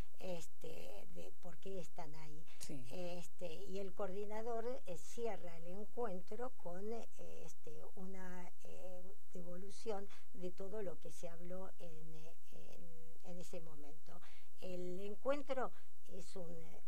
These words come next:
Speaker 1: eh, grupo, es un grupo de pertenencia,
Speaker 2: Mm.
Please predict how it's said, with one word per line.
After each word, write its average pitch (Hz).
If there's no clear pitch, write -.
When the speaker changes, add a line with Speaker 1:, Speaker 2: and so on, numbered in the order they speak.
Speaker 1:
eh, -
grupo, 254
es 165
un 175
grupo 180
de 160
pertenencia, 233
Speaker 2:
Mm. 135